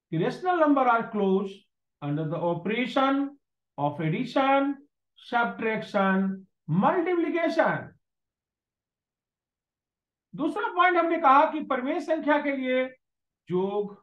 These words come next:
और गुणन की संक्रियाएं क्रम विनिमय,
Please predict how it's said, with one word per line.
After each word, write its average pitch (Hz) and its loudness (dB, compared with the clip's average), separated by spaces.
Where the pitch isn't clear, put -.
और 147 -4
गुणन 190 -2
की 196 -8
संक्रियाएं 240 2
क्रम 247 0
विनिमय, 285 4